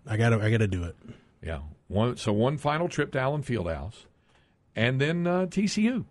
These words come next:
Speaker 2: Uh, one, uh, one final trip to Ed and Ray Schollmeyer Arena in Fort Worth. Uh, the women play T C U at home. The women play Kansas at home. So, yeah.
Speaker 1: So you, you tie all this together for the men,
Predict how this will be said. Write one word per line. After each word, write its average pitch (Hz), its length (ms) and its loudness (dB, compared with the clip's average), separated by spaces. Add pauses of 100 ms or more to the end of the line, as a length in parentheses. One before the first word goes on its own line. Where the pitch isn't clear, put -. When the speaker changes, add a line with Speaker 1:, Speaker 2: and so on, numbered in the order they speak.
(560)
Speaker 2:
Uh, 104 260 2
one, 98 460 0
uh, 101 180 2
one 107 260 0
final 123 260 -2
trip 135 240 -4
to 143 300 -2 (500)
Ed 135 280 2
and 98 340 0
Ray 139 300 2
Schollmeyer 139 1080 0
Arena 127 560 -2 (500)
in 98 180 2
Fort 113 260 0
Worth. - 400 -4 (240)
Uh, 92 160 0
the 92 100 -2
women 127 300 2
play 113 160 0
T 107 180 -4
C 104 140 -4
U 98 80 0
at 87 60 0
home. 123 320 0
The 107 80 0
women 104 240 0
play 90 160 -4
Kansas 120 480 -4
at 80 80 -6
home. 73 360 -10 (500)
So, 87 680 -2
yeah. 90 160 -6 (580)
Speaker 1:
So 196 400 4
you, 160 260 0
you 156 120 4
tie 202 260 2
all 220 140 2
this 160 160 6
together 107 600 2
for 110 120 -4
the 101 80 0
men, 95 440 0